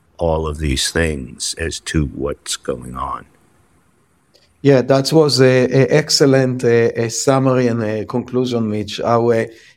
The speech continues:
Speaker 2: yeah, it's, it's very important to measure insulin. It's, uh, as, as you said, it's one of the early warning sign of, uh,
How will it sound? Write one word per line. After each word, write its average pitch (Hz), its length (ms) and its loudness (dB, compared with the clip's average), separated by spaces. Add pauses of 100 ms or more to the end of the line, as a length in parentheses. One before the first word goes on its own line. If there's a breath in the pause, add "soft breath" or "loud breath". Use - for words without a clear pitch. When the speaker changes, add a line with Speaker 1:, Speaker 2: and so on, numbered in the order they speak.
(160)
Speaker 2:
yeah, 135 180 4
it's, 123 280 0
it's - 280 0
very 143 260 2
important 143 500 2
to 127 160 4
measure 120 280 2
insulin. 117 600 0
It's, 98 200 -2
uh, 107 40 0
as, 104 520 0
as 110 220 0
you 110 60 0
said, 120 200 4
it's 113 200 0
one 123 300 2
of 120 180 -4
the 113 220 4
early 123 360 2
warning 113 600 4
sign 117 540 0
of, 104 380 -2
uh, 101 280 2